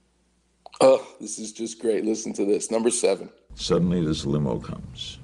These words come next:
Speaker 2: pulls in. Frank gets out, and his P R guy gets out with him.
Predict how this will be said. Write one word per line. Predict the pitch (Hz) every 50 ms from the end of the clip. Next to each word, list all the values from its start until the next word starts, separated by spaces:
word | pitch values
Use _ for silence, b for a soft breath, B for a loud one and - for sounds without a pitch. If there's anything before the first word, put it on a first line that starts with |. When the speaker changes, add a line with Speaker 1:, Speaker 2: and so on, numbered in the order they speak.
| - - - - - - - - - - - -
Speaker 2:
pulls | - - - 67 - - -
in. | 76 73 76 71 - - - -
Frank | - - - - - - -
gets | 73 78 73 -
out, | 90 78 82 82 76 - - - - B B B B B B B B B - -
and | - 67 65
his | 64 -
P | - - - 85 78
R | 71 58 50 50
guy | - - - - - -
gets | - - - -
out | - - -
with | - - - -
him. | -